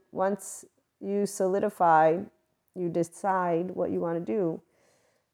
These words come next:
I'm gonna use an example. One of my lovely twin flames,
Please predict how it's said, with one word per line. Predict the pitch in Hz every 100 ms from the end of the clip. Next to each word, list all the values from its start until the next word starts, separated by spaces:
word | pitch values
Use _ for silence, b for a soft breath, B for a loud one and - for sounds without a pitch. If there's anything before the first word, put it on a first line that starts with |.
| _
I'm | 185 190
gonna | 202 196
use | 208 190
an | 185
example. | 170 165 180 170 - 139 170 - _ _ _ 233 _
One | - 180 202
of | 202
my | 190 180
lovely | 180 180 175
twin | - 160
flames, | - 208 196 170 170 175